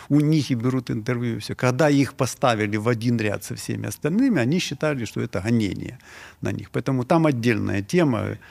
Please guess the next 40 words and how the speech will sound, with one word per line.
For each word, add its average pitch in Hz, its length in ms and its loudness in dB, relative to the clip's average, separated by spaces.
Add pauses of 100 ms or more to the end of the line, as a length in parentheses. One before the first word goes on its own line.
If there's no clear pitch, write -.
(380)
да, - 260 -6
и, - 540 -4
и - 120 -6
сами, 143 400 4 (260)
<clears throat> - 260 -8
сама 127 260 4
концепция, 107 880 0 (180)
которую 110 380 -2
они 104 160 -2
задали, 110 420 2
куда 113 280 0
бы 107 100 0
православный 107 640 -2
ни 101 140 -2
пришёл, 180 500 -2
он 123 180 0
приходит 117 460 -2
в - 80 -12
свою 120 380 -2
церковь. 98 500 -4
Ну, 165 180 0
теперь 202 320 0
вот 185 220 0
эти 175 180 0
православные, 156 720 2
куда 143 280 4
они 139 200 4
ни 143 140 6
придут, 147 500 2
они 117 180 4
приходят 131 480 0
в - 40 -12
свою 135 240 2
церковь 170 440 2
и 117 60 4
голосуют 147 480 4
за 135 120 4
переход 147 480 2
в 127 40 0
другую. 107 540 0